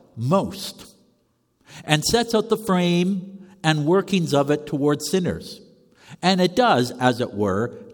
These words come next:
take our hands and lays them upon Christ's chest to feel how his heart beats and his affections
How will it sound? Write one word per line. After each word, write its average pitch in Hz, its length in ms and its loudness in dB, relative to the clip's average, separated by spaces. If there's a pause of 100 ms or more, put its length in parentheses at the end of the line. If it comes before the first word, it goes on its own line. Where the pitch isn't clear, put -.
take 202 340 0
our 233 200 2
hands 110 600 -2 (320)
and 123 400 0
lays 180 440 2
them 95 440 -2
upon 131 420 2
Christ's 135 440 -4
chest - 560 -4 (880)
to 139 100 0
feel 120 480 2
how 147 260 2
his 165 160 0
heart 151 320 -2
beats - 520 -6 (880)
and 139 160 0
his 127 160 0
affections 113 1000 -2